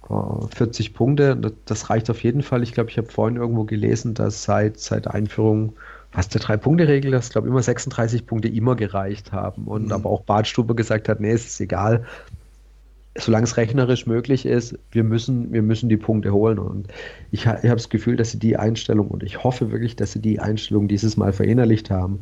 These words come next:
Speaker 1: und sagen, „Okay, wir brauchen halt noch zwei Siege.“ Und, äh, es kommen jetzt mit Freiburg und Hamburg zwei Mannschaften, wo du sagen kannst, da kannst es funktionieren und da kannst du zumindest vielleicht noch mal, noch mal vier Punkte holen und dann stehst du schon noch mal besser da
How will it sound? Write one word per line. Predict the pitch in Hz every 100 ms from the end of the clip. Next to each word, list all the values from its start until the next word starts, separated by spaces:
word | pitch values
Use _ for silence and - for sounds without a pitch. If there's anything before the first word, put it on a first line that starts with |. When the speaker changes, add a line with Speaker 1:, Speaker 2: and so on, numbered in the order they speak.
| - - -
Speaker 1:
und | -
sagen, | 101 104
„Okay, | - 117
wir | 110
brauchen | - 107 123
halt | 101 95
noch | 92
zwei | - - 98
Siege.“ | 92 101 95 98
Und, | 95 101 95 - - - 104
äh, |
es | 101
kommen | - 104 110
jetzt | 110 -
mit | 107
Freiburg | - - 107 107 110
und | 113
Hamburg | 107 110 113 104
zwei | - 104
Mannschaften, | 101 110 113 113 117
wo | 110
du | 110
sagen | 107 98 104
kannst, | 110 107 -
da | 110
kannst | - 113 120
es |
funktionieren | 113 104 - 117 139
und | 92
da | 98
kannst | 101 95
du | -
zumindest | 110 104 -
vielleicht | - 101 98
noch | 104
mal, | 107
noch | 120 139
mal | 151
vier | 127 127 123
Punkte | - 117 110
holen | 98 101
und | 101
dann | 101
stehst | 101 113 101
du | 113
schon | - 113
noch | 113 110
mal | 135
besser | 110 101 98 104
da | - 101